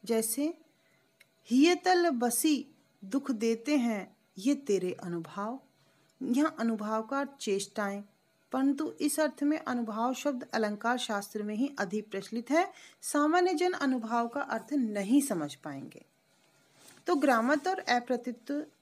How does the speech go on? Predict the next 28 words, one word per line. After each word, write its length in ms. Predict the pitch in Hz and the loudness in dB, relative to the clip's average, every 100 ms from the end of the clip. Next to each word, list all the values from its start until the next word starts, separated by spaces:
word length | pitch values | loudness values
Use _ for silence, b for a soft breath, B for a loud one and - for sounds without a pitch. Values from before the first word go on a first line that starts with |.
| - | -4
दोषों 340 | 220 226 320 | -2 0 2
में 140 | 302 277 | 2 2
अंतर 320 | 220 208 226 | 0 -2 -4
यह 200 | 208 214 | -2 -4
है 680 | 254 240 190 190 247 - _ - | -4 -4 -6 -8 -10 -14 _ -6
कि 100 | 277 | -2
ग्रामत्व 600 | 214 220 226 294 - 330 | 2 2 4 0 -2 -6
दोष 400 | 269 277 285 - | -2 -2 -2 -4
तो 140 | 339 330 | -4 -4
कविता 540 | 330 247 214 226 254 | -2 -2 0 -2 -2
में 220 | 262 285 214 | 0 0 0
गंवारू 380 | 208 202 190 220 | -2 0 -2 -2
शब्दों 440 | - 233 208 247 | -4 -6 -4 -4
के 140 | 240 285 | -2 -4
प्रयोग 400 | 277 262 262 - | -2 -2 -4 -4
के 100 | 285 | -4
कारण, 380 | 285 269 294 415 _ b b b b | 0 2 2 -2 _ b b b b
जबकि 320 | 226 254 - | -2 -2 0
अप्रतित्व 800 | 285 - 254 254 302 - - 339 | -2 0 0 0 -4 -4 -8 -2
दोष 400 | 269 254 240 240 - | 0 0 0 -4 -4
ऐसे 340 | 240 240 440 | -4 0 0
शब्दों 440 | 415 339 233 277 269 | 4 4 4 2 2
के 140 | 277 | 0
प्रयोग 400 | - 247 240 226 | -4 -2 -2 -2
में 140 | 226 | -2
माना 280 | 214 202 190 | -2 -4 -4
जाता 340 | 185 180 - 190 | -6 -8 -6 -6
है 400 | 190 302 381 | 2 2 2